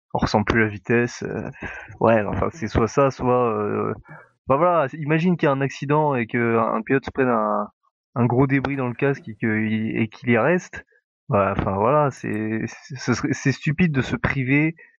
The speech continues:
euh, d'un, d'un élément, euh, qui vraiment peut apporter, euh, au pilote, euh, niveau sécurité. Après, concernant la, entre le halo et le aéroscreen, le halo, bon, au-delà de l'aspect visuel, il y avait deux choses qui me,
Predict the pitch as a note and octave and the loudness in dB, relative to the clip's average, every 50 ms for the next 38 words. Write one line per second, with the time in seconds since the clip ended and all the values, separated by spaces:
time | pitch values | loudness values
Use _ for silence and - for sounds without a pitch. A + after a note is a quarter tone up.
0 | _ _ _ - - - A2 F#2+ - G#3 G2 G3 G3 F#3+ F#2+ G3 - - - - | _ _ _ -10 -6 -6 -6 -4 -4 -2 -2 -2 -2 -2 -2 -4 -4 -4 -4 -4
1 | - - - - - - - - - - - - A2+ A2 A2 A2 A2 A#2 A2+ A2+ | -4 -6 -6 -6 -6 -4 -4 -4 -4 -2 2 4 4 4 4 4 2 2 0 2
2 | A#2+ C#3 D3 C#3+ B2+ A2+ G#2+ G#2 G2+ G2+ - _ _ _ - A2 G2+ G#2 G#2 A2 | 2 2 2 2 2 2 0 0 -2 -6 -8 _ _ _ -10 -8 -6 -2 0 2
3 | A2+ C#3 E3 F3+ D#3+ C3 - G#3+ G3 D#3+ D3+ A#2+ - - - B2+ B2 A#2 G#2 G2+ | 2 2 2 0 -2 -2 0 -2 -2 0 0 -4 -4 -4 -4 -4 -2 -2 -2 -4
4 | G2 G2+ G2 F#2+ G2 G2 G#2 A#2+ - - - - - A#2 A2 A2 A2 - - - | -4 -6 -6 -6 -6 -6 -8 -10 -8 -8 -8 -6 -4 -2 -2 -2 -2 -2 -6 -8
5 | G#2 G#2 A#2+ A#2+ G#2 G2+ G2+ - - - - G2+ F#2+ F#2+ F#2+ - F#2+ - _ - | -8 -8 -6 -6 -6 -6 -6 -8 -8 -6 -4 -2 -2 -2 -4 -8 -14 -14 _ -16
6 | - - - - A#2+ - D#3+ E3 - - C3 - - C3+ A#2+ A#2 B2+ C3 C3 B2+ | -14 -8 -2 -2 2 2 2 0 0 -2 -4 -2 2 2 2 4 4 2 2 2
7 | A#2 A2+ A2 G#2+ G#2 G#2 G#2 G#2 G#2 G#2 G#2 - A2 - - - A#2+ A#2 A#2+ B2 | 2 2 2 0 0 0 0 0 0 -2 -2 -2 -4 -4 0 2 4 4 4 4
8 | B2 B2 B2+ C3+ C3 B2+ A#2 A2 A2+ A2 G#2+ G#2+ G#2+ A2 A#2 A2+ A2+ A2+ G#2+ - | 4 2 0 0 0 0 0 0 -2 -2 0 0 0 0 0 0 -2 -2 -6 -6
9 | - - D3 D#3 D#3+ D#3 - _ - - - - - - _ _ _ _ - - | -4 -2 0 0 0 -2 -4 _ -20 -20 -18 -18 -18 -20 _ _ _ _ -8 -2
10 | A#2 A#2 A2+ A#2 A#2+ B2+ C3+ C#3 C3 A#2+ A#2 A2 A2 A2 A2 A#2+ A#2 A2+ A2+ A2+ | 2 4 4 4 4 4 2 2 0 0 -2 -2 -2 -2 0 0 0 0 0 -4
11 | A2 - - A#2+ G#2 G#2+ G#2+ G#2 A2 B2+ C#3+ D3 C#3+ C#3 - - - - - - | -4 -4 -6 -6 -6 -6 -6 -2 0 2 2 2 0 -4 -10 -14 -18 -20 -20 -20
12 | - - _ - A#2+ G#2+ G2+ A#2 A2+ A#2+ C#3 B2+ - D3+ D3 C#3+ _ - B2+ A#2+ | -20 -20 _ -2 -2 0 0 0 2 2 2 2 2 0 0 -2 _ -8 -6 -4
13 | A#2 A2+ A2 A2 G#2+ G#2+ G#2+ G#2+ G#2 - - - - - - - G2+ G2+ - - | -2 -2 0 -2 -2 -2 -2 -2 -2 -2 -4 -6 -6 -8 -8 -8 -8 -10 -10 -10
14 | - - - A#2 | -10 -10 -10 -10